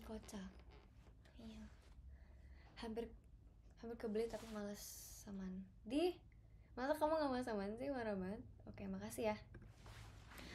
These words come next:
Makasih ya. Oh. Kemarin blog Erin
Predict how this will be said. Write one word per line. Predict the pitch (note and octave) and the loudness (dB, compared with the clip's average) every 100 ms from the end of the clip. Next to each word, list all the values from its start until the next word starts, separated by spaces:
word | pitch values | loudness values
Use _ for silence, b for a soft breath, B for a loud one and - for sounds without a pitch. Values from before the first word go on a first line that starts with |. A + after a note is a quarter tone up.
| B | B
Makasih | B3 D4 F4+ | 8 12 12
ya. | D#4+ E4+ - B B B B B B B - - - - - - - b b b b - - - - - | 12 12 12 B B B B B B B -10 -10 -14 -14 -14 -12 -12 b b b b -16 -12 -6 -4 -2
Oh. | C#4 G#3 F#3+ B B B B - - - - - B B B B B B B B B B B B B B B B - - - - - B B B B B B B B B B B B - | 0 0 -2 B B B B -16 -16 -14 -14 -14 B B B B B B B B B B B B B B B B -10 -8 -8 -10 -10 B B B B B B B B B B B B 6
Kemarin | B3 C#4 | 10 12
blog | C#4+ A#3+ | 12 12
Erin | A#3 C4 C#4+ | 10 10 6